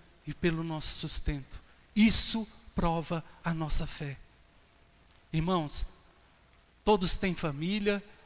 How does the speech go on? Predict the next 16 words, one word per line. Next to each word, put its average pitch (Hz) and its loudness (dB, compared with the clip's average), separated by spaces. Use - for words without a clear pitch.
todos 208 4
têm 190 0
o 175 -2
trabalho, 180 2
e 196 -2
nós 196 4
temos 196 -2
o - -6
que - 12
é 190 4
mais 175 2
primordial. 156 -2
Nós 165 4
temos 170 2
o 175 2
Senhor. 170 -2